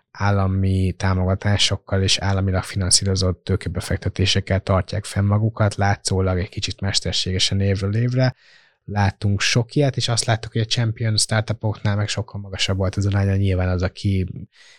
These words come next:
piaci alapú vagy nemzetközi befektetővel dolgozik, és, és elég kevés volt az átjárás. Ez volt az egyik ilyen,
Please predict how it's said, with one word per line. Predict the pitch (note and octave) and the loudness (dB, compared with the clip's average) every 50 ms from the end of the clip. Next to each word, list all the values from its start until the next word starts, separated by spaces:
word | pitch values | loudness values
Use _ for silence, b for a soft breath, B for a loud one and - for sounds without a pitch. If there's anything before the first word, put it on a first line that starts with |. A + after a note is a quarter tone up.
| B B | B B
piaci | - C#3 C3+ B2+ A#2 - - A#2+ | 0 2 2 2 2 0 0 0
alapú | A2 A2 G#2+ - _ - A2 A2 | 0 0 -2 -4 _ -10 -8 -4
vagy | G#2 G2+ | 0 0
nemzetközi | G2+ G2+ G2 F#2+ G2 F#2+ - - - F#2+ G2 F2+ | 2 2 2 2 2 2 0 0 -2 -2 -2 -2
befektetővel | F#2 F2+ - - - F#2+ - - G2 - - - G2+ G2 F#2+ G2 F#2+ G2 G2 | -2 -2 -4 -2 -4 -4 -2 -2 -4 -4 -2 -2 -2 0 0 0 0 0 0
dolgozik, | A2 A2+ B2 C3 C3 B2 B2+ - | 0 0 2 2 2 2 2 0
és, | A#2 - - | -2 -4 -4
és | - G#2+ - - | -4 -4 -4 -2
elég | G#2 A2 G#2+ G#2 G2+ G2 G2+ | 0 2 2 2 2 0 -2
kevés | - - G2+ F#2 F#2 F2+ - - - | -2 -2 -2 0 0 0 0 0 -2
volt | - F#2 F2 - | -2 -4 -2 -2
az | F#2+ F2+ | -2 -2
átjárás. | D#2+ F2+ F#2 - - - G2+ G2+ A2 B2 C3+ C3 - - - - - _ | -2 -2 -4 -4 -4 -2 -2 0 0 2 0 0 0 0 -2 -4 -8 _
Ez | - - G2 F2+ | -4 -2 -2 0
volt | - F#2 F#2+ - | 0 -2 -2 0
az | - G2+ G2 F2+ E2+ - G#2 | 0 0 0 0 0 -2 0
egyik | G2 G2 F#2+ G2+ G2+ - _ | 0 0 0 -2 -2 -4 _
ilyen, | G#2 G#2 G#2 G#2 G#2 | -4 0 0 0 0